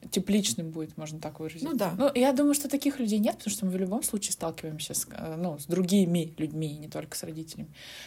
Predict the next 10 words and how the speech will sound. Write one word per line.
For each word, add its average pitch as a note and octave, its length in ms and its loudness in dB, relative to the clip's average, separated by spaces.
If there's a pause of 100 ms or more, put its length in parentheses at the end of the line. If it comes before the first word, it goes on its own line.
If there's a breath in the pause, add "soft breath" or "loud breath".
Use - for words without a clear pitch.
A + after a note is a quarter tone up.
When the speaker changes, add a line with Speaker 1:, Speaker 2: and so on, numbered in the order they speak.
Speaker 1:
Классно, G#3+ 340 0
если F3 300 -4 (200)
первые, F3+ 400 4
с D3+ 40 -12
кем D#3+ 160 -12
сталкивается E3 540 -10
ребёнок, F3+ 460 -6 (1120 loud breath)
чуткие, F#3+ 560 -2
значимые, E3+ 840 -8
важные, E3 760 -6